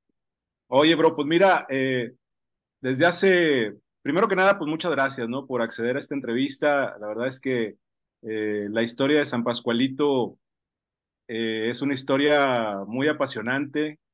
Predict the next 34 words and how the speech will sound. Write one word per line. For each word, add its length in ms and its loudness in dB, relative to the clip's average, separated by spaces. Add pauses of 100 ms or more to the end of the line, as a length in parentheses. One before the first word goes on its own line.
Tengo 240 -4
la 100 -2
fortuna 540 -4
de 100 0
haber 300 0 (640)
participado 600 0
ahí, 400 0
este, 340 -10
con 140 -4
la 80 2
banda, 520 4 (360)
como 180 -8
sabes, 360 -2
en 100 -6
algunas 340 -4
ocasiones, 600 -4
en, 260 -6
en 140 -4
diferentes 400 0
aspectos. 500 -4 (400)
Y 140 4
hoy, 160 6
hoy 160 6
me 100 4
da 100 4
mucho 280 -2
gusto 260 -4
saber 380 0
que 440 -2
esta 280 -8
película, 580 0
este 240 -4
documental, 760 -2
película, 680 -4